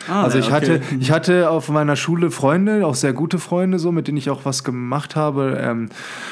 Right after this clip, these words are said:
Speaker 2: ähm, über die Schule hinaus. Aber, ähm, so der Kern, also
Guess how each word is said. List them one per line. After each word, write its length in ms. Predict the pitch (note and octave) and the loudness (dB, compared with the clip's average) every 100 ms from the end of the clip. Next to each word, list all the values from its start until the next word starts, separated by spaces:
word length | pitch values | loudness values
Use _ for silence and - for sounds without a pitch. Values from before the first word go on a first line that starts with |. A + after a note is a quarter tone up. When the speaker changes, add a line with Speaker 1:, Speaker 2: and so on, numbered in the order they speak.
| - | -6
Speaker 2:
ähm, 180 | B2+ B2+ | -2 0
über 200 | C3 C3+ | 2 2
die 80 | A#2+ | 0
Schule 260 | - C3 A#2+ | 0 2 2
hinaus. 500 | A2+ A#2+ F#3 - - - - - | 2 2 2 0 -8 -16 -12 0
Aber, 480 | C#3+ D3 D3 C#3+ | 2 4 4 4
ähm, 240 | C#3+ C3+ C3 | 4 2 2
so 140 | B2+ | 2
der 200 | B2+ B2 | 4 2
Kern, 540 | A#2+ - D#3 G3+ G3+ D3+ | 2 0 2 4 2 0
also 180 | A#2+ | 0